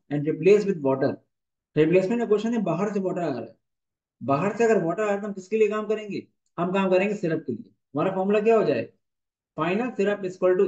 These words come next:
initial syrup into one minus X by V। ठीक है, अब guys आपको बाद में बोला गया ऐसा करने के बाद, mixture में है half water and half syrup। Initially ये रेशियो था, ऐसा था, Final ratio ऐसा है,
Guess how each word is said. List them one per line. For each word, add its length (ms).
initial 380
syrup 300
into 280
one 220
minus 360
X 160
by 160
V। 120
ठीक 140
है, 100
अब 120
guys 180
आपको 200
बाद 140
में 100
बोला 180
गया 180
ऐसा 120
करने 120
के 20
बाद, 220
mixture 380
में 140
है 180
half 280
water 240
and 120
half 200
syrup। 680
Initially 420
ये 200
रेशियो 340
था, 100
ऐसा 180
था, 160
Final 320
ratio 260
ऐसा 260
है, 140